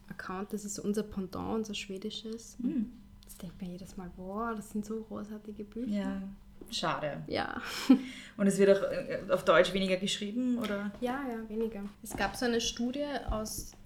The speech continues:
Speaker 1: England.
Speaker 2: Mhm.
Speaker 1: Und zwar sind zweitausendsiebzehn neuntausendeinhundertfünfzehn Kinderbücher veröffentlicht worden.
Speaker 2: Mhm.
Speaker 1: Und in vier davon haben, äh, quasi nicht weiße Kinder,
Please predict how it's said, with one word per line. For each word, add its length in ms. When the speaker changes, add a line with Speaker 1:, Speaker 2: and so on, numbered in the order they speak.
Speaker 1:
England. 840
Speaker 2:
Mhm. 340
Speaker 1:
Und 180
zwar 200
sind 220
zweitausendsiebzehn 840
neuntausendeinhundertfünfzehn 1500
Kinderbücher 580
veröffentlicht 760
worden. 260
Speaker 2:
Mhm. 280
Speaker 1:
Und 100
in 120
vier 300
davon 600
haben, 640
äh, 400
quasi 280
nicht 420
weiße 460
Kinder, 800